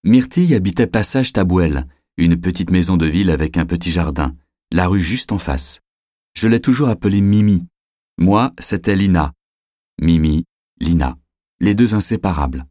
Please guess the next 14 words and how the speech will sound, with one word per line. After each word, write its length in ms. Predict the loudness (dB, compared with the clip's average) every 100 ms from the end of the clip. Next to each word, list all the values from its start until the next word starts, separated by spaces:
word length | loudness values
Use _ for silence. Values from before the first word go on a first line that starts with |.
| _ _ _ _ _ _ _ _ _ _ _ _ _ _ _ _ _ -2
On 140 | 2
avait 220 | 4 2 2
calculé 500 | 0 0 2 2 2
qu'on 160 | 0
s'était 320 | -2 -2 -2
croisés 380 | -2 0 0 0
pour 220 | -2 -2
la 100 | -2
première 340 | -2 0 0 0
fois 340 | -2 -2 -2 -2
à 100 | -2
l'hôpital 480 | -2 -4 -4 -2 0
des 140 | -2
Feugrets 540 | -2 -2 0 0 -2